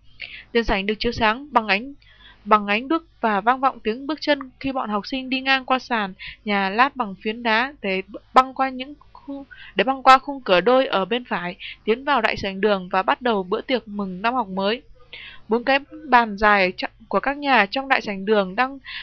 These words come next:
đầy kín dưới, đang đầy kín dưới trần nhà đen kịt không một vì sao, giống như y như bầu trời đêm ban ngoại, giống y như đ-, bầu trời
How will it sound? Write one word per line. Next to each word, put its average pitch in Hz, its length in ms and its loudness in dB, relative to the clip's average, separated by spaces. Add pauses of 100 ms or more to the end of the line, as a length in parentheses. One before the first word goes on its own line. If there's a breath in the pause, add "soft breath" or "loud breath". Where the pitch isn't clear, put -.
(120)
đầy 214 260 2
kín 262 420 -8
dưới, 277 220 4 (1080)
đang 269 180 6
đầy 226 120 6
kín 240 320 -6
dưới 262 180 2
trần 202 500 -4 (460 loud breath)
nhà 214 220 6
đen 247 200 2
kịt 240 200 0
không 277 180 -4
một 220 160 -4
vì 208 160 -2
sao, 262 360 0 (320 loud breath)
giống 247 200 -2
như 294 320 -2
y 277 240 -4
như 277 140 -4
bầu 214 160 2
trời 208 220 -2
đêm 254 200 4
ban 262 180 0
ngoại, 233 260 -2 (1600 loud breath)
giống 226 200 -2
y 294 200 0
như 277 180 -2
đ-, 240 140 0 (100)
bầu 202 200 4
trời 202 280 -2